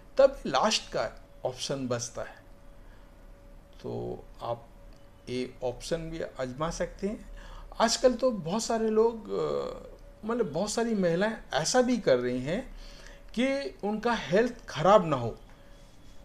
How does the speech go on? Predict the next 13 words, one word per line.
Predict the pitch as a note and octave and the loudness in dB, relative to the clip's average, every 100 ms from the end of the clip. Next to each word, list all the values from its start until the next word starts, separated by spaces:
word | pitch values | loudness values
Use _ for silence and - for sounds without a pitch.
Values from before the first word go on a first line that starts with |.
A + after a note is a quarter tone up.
| - - - - - - - - - - - | -18 -18 -20 -20 -20 -20 -18 -18 -18 -14 -6
अभी | A#2 D3 C#3+ D#3 - - - B2+ | -4 -2 -2 -2 -2 -6 -10 -2
आप | C3 - | -2 -2
pregnant | C#3 C3 C#3+ E3 - C#3+ | -2 0 0 -4 -4 -6
होंगी, | C3+ C#3 C#3 - - - - - - - - - - - - | -6 -6 -8 -12 -20 -20 -20 -20 -20 -20 -20 -20 -20 -20 -8
आप | A#2 A#2 - F#2+ | -8 -8 -14 -10
बच्चा | A#2+ D3+ D3 | -6 -2 -2
पैदा | C3+ C3+ C3 | 0 0 0
करेंगे, | C3 B2 B2 A#2+ A#2+ - - - | -2 -4 -4 -6 -10 -16 -18 -8
तो | B2+ B2+ A#2+ A#2+ | -4 -2 -2 -4
अगर | A#2+ B2+ | -2 -4
सी | A#2+ - F3+ | -4 -4 -4
सेक्शन | - - - D#3+ | -2 -4 0 0
हुआ | D3+ D3+ | 0 0